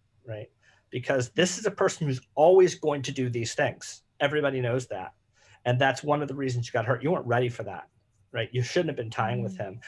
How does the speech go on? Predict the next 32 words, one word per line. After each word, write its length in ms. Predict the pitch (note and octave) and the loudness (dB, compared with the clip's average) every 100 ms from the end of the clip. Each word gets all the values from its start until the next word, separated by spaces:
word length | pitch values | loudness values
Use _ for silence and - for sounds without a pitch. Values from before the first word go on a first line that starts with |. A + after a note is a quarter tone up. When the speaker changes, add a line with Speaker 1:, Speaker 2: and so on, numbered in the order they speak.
| - | -10
Speaker 1:
And 80 | B2+ | -6
it 40 | B2 | -4
was 260 | G#2+ A2 | -6 0
your 160 | D#3 F#3 | 4 4
job 320 | C#3 A#2 A2+ | 2 -2 -4
to 80 | A#2+ | -6
know 200 | A2 A2 | -4 -4
that, 300 | F#2+ F2+ - | -6 -10 -4
not 200 | B2+ B2 | -2 0
his 180 | B2 - | -2 -2
job 220 | A2 F#2+ | -6 -6
to 60 | G#2+ | -12
stop 360 | - G2 - | -10 -10 -12
you. 160 | - - - - - - _ _ _ _ _ _ | -20 -20 -20 -20 -20 -20 _ _ _ _ _ _
And 260 | C#3+ C3 - _ _ - | 0 0 -2 _ _ 0
we 180 | D#3+ | 6
don't 200 | F#3+ C3 | 6 6
think 200 | - E3 | 0 2
that 180 | D3 - | 2 2
way 340 | B2+ A2+ A2 - - _ | 2 2 0 -8 -20 _
here. 460 | - C#3 E2 - - _ _ _ _ - | 0 0 0 -6 -20 _ _ _ _ -2
Um, 400 | B2+ A#2 F3 E3 | 2 4 2 -2
Speaker 2:
Right. 40 | - - - - | -8 -20 -16 0
Speaker 1:
but, 380 | C#3 B2+ - - - | 2 2 -2 -14 -2
um, 240 | B2+ A#2+ | 0 0
that's 180 | C3 B2+ | -2 -2
definitely 340 | E3 D#3 D3+ B2+ | 0 0 -2 -2
part 200 | C3+ B2+ | 0 0
of 60 | |
the 80 | A#2 | -2
culture 360 | - A2+ - B2 | -2 -2 -4 -8
there, 400 | G2 F#2 - | -8 -8 -12